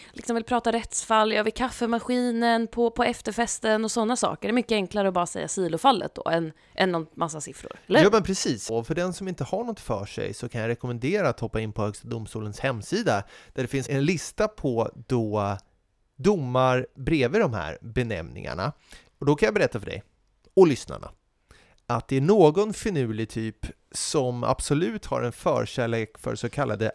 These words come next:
Speaker 2: allitterationer på Högsta
Speaker 1: Mhm.
Speaker 2: domstolen. Eh, lyssna här till exempel.
Speaker 1: Mm.
Speaker 2: Samägande till Stadsägen.
Speaker 1: Mm.
Speaker 2: Siloanläggningar på, eh, Enstan.
Speaker 1: Mm.
Speaker 2: D-, där var det. Eh, samägande till Sandberga.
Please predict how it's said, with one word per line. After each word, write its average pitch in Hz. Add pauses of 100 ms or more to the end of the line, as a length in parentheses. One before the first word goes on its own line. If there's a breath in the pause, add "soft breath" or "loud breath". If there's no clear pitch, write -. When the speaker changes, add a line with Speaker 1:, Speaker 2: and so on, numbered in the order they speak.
Speaker 2:
allitterationer 120 (160)
på 151
Högsta 196
Speaker 1:
Mhm. 123
Speaker 2:
domstolen. 117 (600 soft breath)
Eh, 143
lyssna 190
här 185
till 135
exempel. 113
Speaker 1:
Mm. 214 (180)
Speaker 2:
Samägande 139
till 139
Stadsägen. 127 (280)
Speaker 1:
Mm. 175 (220)
Speaker 2:
Siloanläggningar 131
på, 123 (480)
eh, 156
Enstan. 165 (880)
Speaker 1:
Mm. 180
Speaker 2:
D-, -
där 139
var 113
det. 147 (600 soft breath)
Eh, 123
samägande 139
till 135
Sandberga. 117